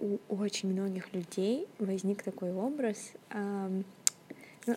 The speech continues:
вы по-разному об этом писали, что у кого-то было как будто бы, а, мы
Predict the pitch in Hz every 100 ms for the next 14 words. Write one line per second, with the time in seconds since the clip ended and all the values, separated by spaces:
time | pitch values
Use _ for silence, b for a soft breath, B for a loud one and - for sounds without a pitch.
0 | - 202 202 202 196 185 175 175 180 180
1 | 180 - 196 240 220 - - 185 180 180
2 | 175 180 - 190 180 185 196 185 180 180
3 | 285 196 190 180 175 175 180 185 170 175
4 | - 180 175 170 170 - B B B B
5 | - - 180 165 - - - - 208 185
6 | 180